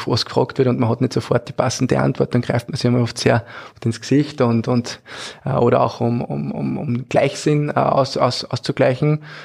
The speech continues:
Ähm, die Angela Merkel, man kennt ja die, die Merkel-Raute, die macht das bewusst, um eben sehr dominant und auch, ähm, sehr ja, ähm, stabil,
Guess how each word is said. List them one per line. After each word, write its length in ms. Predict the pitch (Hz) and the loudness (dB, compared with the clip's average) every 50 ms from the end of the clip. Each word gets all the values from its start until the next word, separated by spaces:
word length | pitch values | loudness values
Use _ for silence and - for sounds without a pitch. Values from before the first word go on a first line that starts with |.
| - - - - | -20 -14 -4 0
Ähm, 680 | 117 117 113 113 113 113 117 113 117 113 113 113 113 - | 2 2 4 4 4 4 4 4 4 4 2 2 0 0
die 260 | 120 117 117 113 107 - - - | 2 2 2 0 -2 -6 -6 -4
Angela 340 | 131 127 123 127 120 120 | -2 0 2 2 4 4
Merkel, 520 | 120 120 - 123 - - - 139 127 120 120 | 4 4 2 0 -2 0 2 2 2 2 2
man 160 | 117 113 113 | 0 -2 -2
kennt 260 | - - 127 127 123 127 | -2 0 0 2 2 2
ja 60 | 117 | 2
die, 280 | 123 120 117 110 104 - - | 2 0 -2 -2 -6 -6 -6
die 80 | 120 | -4
Merkel-Raute, 880 | 120 127 123 - - - 143 - 131 135 - - - 143 147 160 160 - - - - - - - - | 0 0 -2 -2 0 -2 0 2 2 0 0 2 2 2 2 2 0 -4 -10 -20 -20 -20 -20 -10 -2
die 40 | 127 | -2
macht 200 | 127 120 - - | 0 0 0 -2
das 140 | 127 120 - | -4 -4 0
bewusst, 460 | - 127 113 120 139 151 - - - | 0 0 2 2 2 0 0 -4 -8
um 220 | - 143 127 123 - | -2 0 2 2 2
eben 320 | 139 135 123 127 123 113 | 2 2 2 2 2 0
sehr 480 | - - - 123 123 127 123 117 - - - - - - _ _ | -2 -2 0 2 4 4 4 2 0 -4 -16 -20 -20 -20 _ _
dominant 580 | - 113 117 117 113 113 113 113 131 139 - - | 0 2 2 4 4 4 2 2 0 0 0 0
und 120 | 123 117 | 0 2
auch, 240 | 120 120 - - - | 2 0 -2 -2 -2
ähm, 320 | 131 135 135 131 120 113 - | -2 -2 -2 -4 -4 -4 -6
sehr 500 | - - 135 127 123 127 117 110 123 - _ - _ _ _ _ - | -4 -2 -2 0 0 0 0 -2 -4 -10 _ -20 _ _ _ _ 0
ja, 200 | 127 123 110 - - - - - _ _ - | 0 0 0 -2 -10 -20 -20 -20 _ _ -6
ähm, 260 | 147 113 120 117 113 | -4 -2 -2 -2 -2
stabil, 580 | - - - 110 - - 131 147 170 185 175 | -2 -2 -2 -2 2 4 4 4 4 4 0